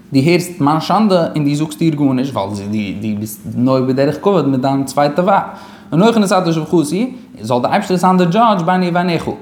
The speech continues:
כל ביי ניר איז אבער מקרה חסר. דו שטייט עס מיט דער אקסטרא יוד צווישן דער נירן און דער אנדערע קאפ. סאו, קריא ביי, איך בין נייך. א לשון נקבה, אז זי האט נישט נאר גערעדט צו אברהם, ביי ניר, ביי ניר, צווישן מיך און אברהם, נאר זאל אויך זיין אן תורה צווישן מיך און האגר. שהכניסו עין הרבה, בירה, של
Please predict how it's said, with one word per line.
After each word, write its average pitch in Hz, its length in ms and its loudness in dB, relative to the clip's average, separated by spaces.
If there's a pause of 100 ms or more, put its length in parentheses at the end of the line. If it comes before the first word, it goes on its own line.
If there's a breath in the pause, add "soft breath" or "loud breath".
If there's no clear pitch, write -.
(100)
כל 233 180 2
ביי 233 120 2
ניר 196 160 0
איז 175 100 -6
אבער 147 120 0
מקרה 170 260 -2
חסר. - 380 -2 (420 loud breath)
דו 196 160 4
שטייט 214 240 2
עס - 120 -6
מיט 165 80 -2
דער - 120 -2
אקסטרא - 240 -2
יוד 170 160 0
צווישן 151 260 -4
דער 147 100 0
נירן 151 180 0
און 143 80 2
דער 143 120 4
אנדערע 180 180 0
קאפ. - 140 -6 (440)
סאו, 95 280 -8 (340 loud breath)
קריא 165 260 2
ביי, 135 380 2
איך 139 100 -2
בין 131 140 0
נייך. 131 440 0 (280)
א 117 100 2
לשון 147 320 2
נקבה, 123 420 0
אז 104 80 -6
זי 123 80 2
האט 127 100 0
נישט 214 180 2
נאר 180 100 0
גערעדט 135 240 0
צו 123 160 -2
אברהם, 110 320 -2 (140)
ביי 131 240 0
ניר, 127 200 4
ביי 117 140 -2
ניר, 120 220 -2 (500)
צווישן 123 280 -2
מיך 127 220 2
און 113 100 0
אברהם, 107 320 0 (240 loud breath)
נאר 113 60 -2
זאל 117 140 -2
אויך 180 220 2
זיין 165 240 2
אן 160 200 0
תורה 180 220 0
צווישן 135 260 -4
מיך 165 280 0
און 160 180 0 (160)
האגר. 202 280 2 (460 loud breath)
שהכניסו 160 600 -2
עין 151 180 2
הרבה, 147 360 2
בירה, 160 320 2
של 123 160 -2